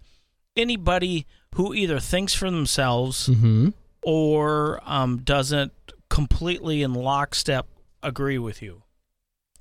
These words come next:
Speaker 2: Correct. The director of the who, the who,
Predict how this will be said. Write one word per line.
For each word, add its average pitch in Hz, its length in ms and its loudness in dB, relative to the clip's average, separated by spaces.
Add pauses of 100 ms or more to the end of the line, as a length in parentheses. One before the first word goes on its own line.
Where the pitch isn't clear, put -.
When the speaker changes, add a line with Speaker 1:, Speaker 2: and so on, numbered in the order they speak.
(880)
Speaker 2:
Correct. 147 600 2 (840)
The 139 240 8
director 143 760 4
of 151 300 4
the 131 140 6
who, 120 580 4 (320)
the 131 80 -6
who, 370 680 2